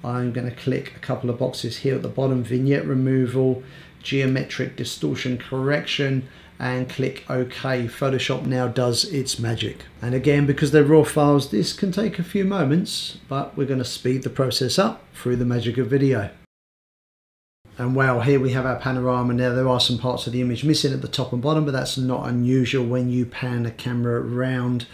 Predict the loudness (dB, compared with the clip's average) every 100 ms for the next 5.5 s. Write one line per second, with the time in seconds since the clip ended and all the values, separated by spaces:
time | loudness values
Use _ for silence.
0 | -16 -16 -14 -4 0 0 0 0 0 0
1 | -2 0 0 0 -2 -2 -2 -2 -4 -6
2 | -2 0 0 0 -2 -2 -4 -6 -4 -6
3 | -6 -12 -16 -2 -2 -2 0 4 6 4
4 | -2 -14 -20 -20 -20 _ -8 -6 -4 -4
5 | -4 -6 -6 -8 -14